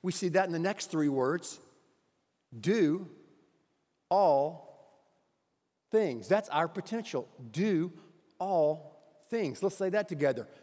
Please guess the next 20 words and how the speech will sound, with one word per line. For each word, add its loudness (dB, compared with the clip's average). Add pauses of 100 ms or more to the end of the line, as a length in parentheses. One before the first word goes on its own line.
(280)
Do 2 (500)
all 4 (240)
things. -6 (340)
I 0
can 0
do 0
all 2
things. -12 (1600)
Now, 2 (680)
again, -2
this -6
verse 2
is -6
a -8
phenomenal 0
verse, -2
great 0
verse, -4 (720)
wonderful 0
verse, 0